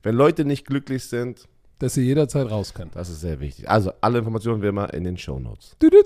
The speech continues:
Speaker 2: du, du, du, du.
Speaker 1: So, le-, leg doch mal los mit der N F C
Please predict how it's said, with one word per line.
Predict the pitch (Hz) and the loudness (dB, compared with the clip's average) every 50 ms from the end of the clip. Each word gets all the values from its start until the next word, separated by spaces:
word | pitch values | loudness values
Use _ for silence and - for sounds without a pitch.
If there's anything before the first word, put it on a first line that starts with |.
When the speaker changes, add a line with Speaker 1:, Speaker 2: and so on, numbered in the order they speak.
| 415 - | 8 6
Speaker 2:
du, | 466 466 440 440 427 - - | 6 10 10 10 6 6 4
du, | 311 - | 2 8
du, | 370 403 | 8 8
du. | 392 - - _ _ - - - - _ _ - - - - _ _ _ _ _ _ _ _ _ _ _ - - - - _ _ - - _ _ _ - - - - - - _ _ _ _ _ _ _ _ _ _ _ _ _ _ _ - - - - - - - - _ - _ _ _ _ _ _ _ | 8 6 0 _ _ -10 -10 -10 -12 _ _ -6 -6 -6 -6 _ _ _ _ _ _ _ _ _ _ _ -20 -20 -20 -20 _ _ -20 -20 _ _ _ -20 -20 -20 -20 -20 -20 _ _ _ _ _ _ _ _ _ _ _ _ _ _ _ -20 -20 -20 -20 -20 -20 -20 -20 _ -20 _ _ _ _ _ _ _
Speaker 1:
So, | - - 107 | -4 -2 0
le-, | 101 98 107 110 - - - - - - | 0 2 0 -2 -4 -6 -20 -20 -16 -10
leg | 90 95 110 117 - | -6 -4 -4 -4 -2
doch | - 127 | -2 0
mal | 123 117 117 | 0 2 2
los | 120 123 - | 0 0 -2
mit | 110 104 87 | -4 -4 -2
der | 104 - - - | -2 -4 -2 -2
N | 104 117 123 | 0 0 2
F | 123 120 - | 0 0 -2
C | - - - - 117 104 90 92 104 135 165 | -6 -8 -6 -4 -2 0 0 0 0 -2 -4